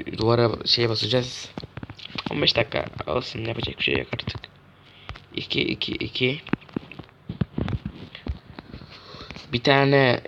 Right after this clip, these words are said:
e, ordu kampı veriyor arkadaşlar. Belediye binamızı üçe basarsak. Bir tane iksir sontası, bir tane depo, bir tane, e, altın madeni, bir tane altın deposu. E, en çok sevdiğim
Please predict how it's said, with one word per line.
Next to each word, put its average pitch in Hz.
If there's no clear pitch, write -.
e, 123
ordu 120
kampı 113
veriyor 110
arkadaşlar. 104
Belediye 113
binamızı 107
üçe 107
basarsak. 110
Bir -
tane 123
iksir -
sontası, 110
bir 110
tane 117
depo, 117
bir 131
tane, 131
e, -
altın 120
madeni, 110
bir 127
tane 131
altın 120
deposu. 113
E, 107
en 131
çok 127
sevdiğim 123